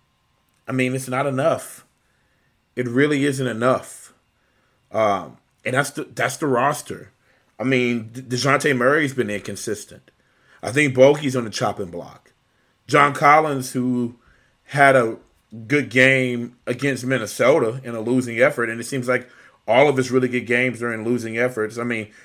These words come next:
sixteen points, five rebounds, two assists, but five fouls. Fifteen against Detroit, fourteen against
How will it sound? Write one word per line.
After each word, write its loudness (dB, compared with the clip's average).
sixteen -4
points, -2
five 2
rebounds, 0
two -4
assists, -8
but -10
five 0
fouls. -8
Fifteen 0
against -4
Detroit, 0
fourteen -4
against -6